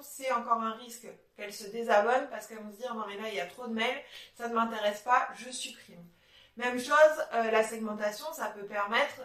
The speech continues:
d'envoyer un mail de rappel de panier abandonné si vous avez un e-commerce. Ça peut être aussi l'occasion de créer une liste d'attente en vue du lancement de votre prochaine offre. Et comme ça, vous savez que les personnes qui ont,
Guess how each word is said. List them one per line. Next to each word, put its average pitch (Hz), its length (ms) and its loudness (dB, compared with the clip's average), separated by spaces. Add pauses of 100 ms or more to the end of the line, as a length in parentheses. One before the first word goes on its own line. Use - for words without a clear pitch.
(120)
d'envoyer 247 720 -2
un 208 140 -4
mail 226 440 -2
de 220 100 -12
rappel 220 500 -2
de 196 100 -10
panier 220 520 -4
abandonné 196 640 -4
si - 240 -16
vous 196 120 -12
avez 190 200 -6
un 190 60 -2
e-commerce. 185 720 -6 (480)
Ça 277 320 4
peut 254 60 4
être 233 240 0 (120)
aussi 262 440 -6
l'occasion 233 540 -2
de 208 120 -10
créer 233 640 -2
une 208 140 -6
liste 233 160 -10
d'attente 240 600 2 (360)
en 349 220 10
vue 349 160 -6
du 262 140 -6
lancement 254 380 -2
de 226 60 -8
votre 220 160 -10
prochaine 208 480 -12
offre. 254 360 2
Et 233 120 -6
comme 226 160 -6
ça, 285 120 4
vous - 80 -6
savez 233 180 -4
que 226 40 -12
les 220 100 -2
personnes 233 460 -6
qui 226 340 -16
ont, 233 240 -14